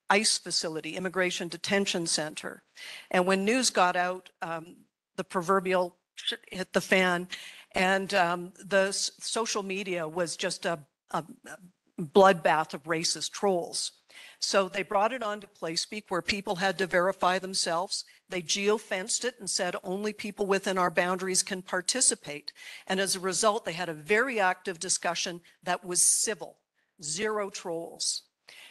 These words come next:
And moreover, when we have tools like this is our poll tool, so not only can you see the responses with perc-, percentage, percentages and bar charts,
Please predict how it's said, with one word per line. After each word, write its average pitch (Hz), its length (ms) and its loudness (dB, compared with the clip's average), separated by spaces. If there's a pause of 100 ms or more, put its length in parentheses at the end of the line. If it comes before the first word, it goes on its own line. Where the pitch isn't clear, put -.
(120)
And 190 180 0
moreover, 214 680 4
when 208 180 -4
we 196 120 -8
have 202 220 -2
tools 226 340 2
like 175 200 0
this 214 180 -2
is 190 140 -2
our 170 140 0
poll 285 360 -2
tool, 160 360 -6
so 190 260 0
not 214 240 2
only 208 240 -2
can 190 200 -8
you 180 120 -2
see 202 240 0
the 180 100 0
responses 185 720 0
with 165 220 -6 (460)
perc-, - 320 6
percentage, 185 640 -2 (220)
percentages 190 640 -2
and 175 140 -8
bar 190 200 0
charts, - 460 -4